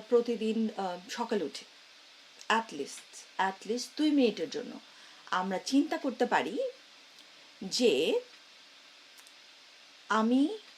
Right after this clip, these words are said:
পারবো, আমাকে পারতে হবে। এবং তার চেয়েও যে জিনিসগুলো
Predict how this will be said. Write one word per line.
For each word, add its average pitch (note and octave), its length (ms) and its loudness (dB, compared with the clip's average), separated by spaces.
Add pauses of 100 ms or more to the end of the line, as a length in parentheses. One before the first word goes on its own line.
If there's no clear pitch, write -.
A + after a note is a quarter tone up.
(600)
পারবো, F#3+ 440 -2 (1700)
আমাকে C4 280 4
পারতে - 340 -4
হবে। - 200 -16 (2250)
এবং A#4 320 4 (160)
তার F#4 140 2 (140)
চেয়েও B4 420 4 (640)
যে F#4 140 4
জিনিসগুলো E4+ 760 -6